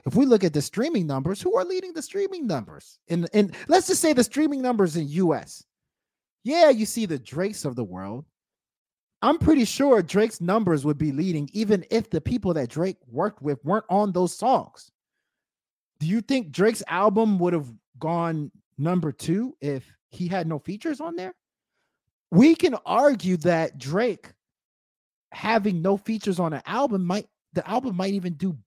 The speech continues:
better. You can argue that. And so, you know, when we talk about,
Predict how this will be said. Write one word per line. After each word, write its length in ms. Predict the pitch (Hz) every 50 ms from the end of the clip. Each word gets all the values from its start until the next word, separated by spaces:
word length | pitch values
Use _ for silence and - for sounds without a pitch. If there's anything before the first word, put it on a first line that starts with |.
| _ -
better. 500 | 147 190 277 349 427 359 - - _ _ _ _ _ _ _ _ _ _ _ _ _ _ _ _ _ _ _ _ _ _ _ _ _ _ _ _ _ _ _ _
You 160 | - 160 226 240
can 140 | 392 277
argue 460 | 151 - - 202 294 349 - 247 175 123
that. 200 | 92 73 - - _ _ _ _ _ _ _ _ _ _ _ _ _ _ _ _ _ _
And 120 | - 202 196
so, 400 | - - 226 214 208 190 170 - - _ _ _ _ _ _ _ _
you 120 | 185 185
know, 120 | 185 180 170
when 140 | 165 165 175
we 100 | 220 220
talk 280 | - 233 196 196 -
about, 400 | 170 147 160 143 143 135 127 -